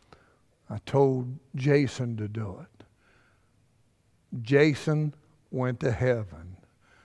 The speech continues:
with his prayer answered. Now, he didn't want to go. He wanted to stay. Brandy and the kids wanted him to stay. We wanted him to stay. I never prayed harder for any man in my life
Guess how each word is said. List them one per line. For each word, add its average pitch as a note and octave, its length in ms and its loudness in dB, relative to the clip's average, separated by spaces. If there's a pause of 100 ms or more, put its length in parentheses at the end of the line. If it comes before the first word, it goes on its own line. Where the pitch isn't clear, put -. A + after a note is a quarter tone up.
(200)
with A#2+ 220 -6
his B2 280 -8
prayer B2 600 -4 (640)
answered. - 640 -12 (3000)
Now, G2+ 80 -10
he D#3 160 4
didn't G#3+ 200 8
want D#3+ 260 6
to C3 40 2
go. D3+ 380 4 (260)
He D3+ 120 0
wanted E3 300 2
to B2+ 40 -4
stay. A#2+ 640 0 (840)
Brandy D#3+ 420 4
and E3 100 4
the D#3+ 60 4
kids F3 340 4
wanted C3+ 260 -2
him A#2 100 -4
to A2+ 100 -8
stay. A#2+ 320 -2
We D#3 240 4
wanted D#3 340 2
him A#2 180 -2
to A2 60 -10
stay. C3 340 2 (300)
I F3 80 0
never F3 300 4
prayed D#3 300 4
harder D#3+ 380 2
for D#3 180 0
any E3 200 4
man D#3+ 300 2
in D3 60 0
my C#3+ 200 0
life A2 720 -6